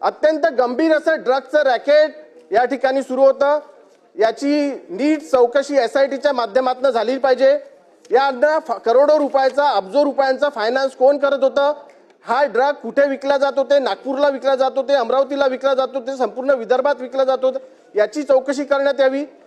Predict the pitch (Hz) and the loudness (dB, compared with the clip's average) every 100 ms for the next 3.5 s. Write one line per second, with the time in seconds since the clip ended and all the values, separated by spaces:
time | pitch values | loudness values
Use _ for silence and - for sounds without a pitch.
0 | _ 220 294 285 240 233 320 320 320 311 | _ 0 0 0 -4 -2 0 2 0 0
1 | 247 262 285 277 277 294 311 254 190 285 | -2 0 0 0 -2 -2 -2 0 2 0
2 | 277 294 190 - _ - 208 254 254 277 | 0 -2 -4 -14 _ -2 0 0 0 2
3 | 277 277 294 240 | 2 0 -2 -2